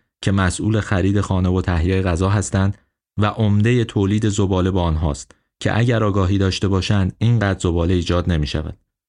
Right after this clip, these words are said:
و چهارم این که زنان بیشتر از مردان ملعبه دست سرمایه‌داران هستند، یعنی مصرفگرایی و علاقه به خرید کردن در زنان بیشتر است از مردان، یعنی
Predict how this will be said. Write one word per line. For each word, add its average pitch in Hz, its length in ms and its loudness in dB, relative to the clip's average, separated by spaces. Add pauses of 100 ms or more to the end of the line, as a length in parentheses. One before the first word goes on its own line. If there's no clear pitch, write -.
(120)
و 85 80 2
چهارم 90 480 0
این 107 120 2
که 101 260 -2 (280)
زنان 101 440 0
بیشتر 107 360 -2
از 95 180 0
مردان 82 480 0 (300)
ملعبه 98 720 0
دست 92 360 -2
سرمایه‌داران 85 800 0
هستند، 71 460 -4 (320)
یعنی 95 240 2
مصرفگرایی 90 880 0
و 95 60 -2
علاقه 87 360 0
به 95 80 0
خرید 85 360 -4
کردن 90 500 0 (300)
در 90 160 0
زنان 90 400 0
بیشتر 90 380 -2
است 76 180 -4
از 80 180 -6
مردان، 71 420 -4 (320)
یعنی 92 360 0